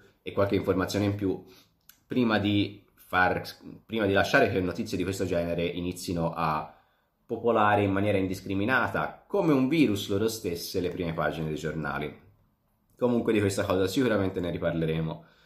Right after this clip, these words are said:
Intanto, eh, è martedì appunto e oggi inizia anche il Forum Mondiale dell'Economia a Davos, in Svizzera.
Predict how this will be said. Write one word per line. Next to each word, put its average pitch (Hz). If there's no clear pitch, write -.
Intanto, 160
eh, 110
è 123
martedì 131
appunto 123
e 113
oggi 120
inizia 113
anche 139
il 131
Forum 120
Mondiale 101
dell'Economia 92
a -
Davos, 82
in 87
Svizzera. 82